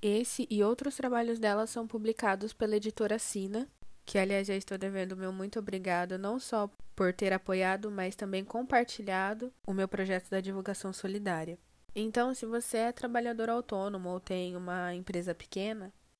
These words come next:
vai lá no meu Instagram, tem um post bem bonitinho escrito Divulgação Solidária,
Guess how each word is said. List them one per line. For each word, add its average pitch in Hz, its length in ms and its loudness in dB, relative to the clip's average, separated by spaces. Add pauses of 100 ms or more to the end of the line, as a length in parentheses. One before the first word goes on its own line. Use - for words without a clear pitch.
(140)
vai 196 260 4
lá 240 140 6
no 240 80 0
meu 226 160 0
Instagram, 202 480 0
tem 190 140 -2
um 185 80 -4
post 180 320 -4
bem 180 180 -2
bonitinho 202 400 -6
escrito 180 380 -4
Divulgação 208 580 0
Solidária, 196 600 -2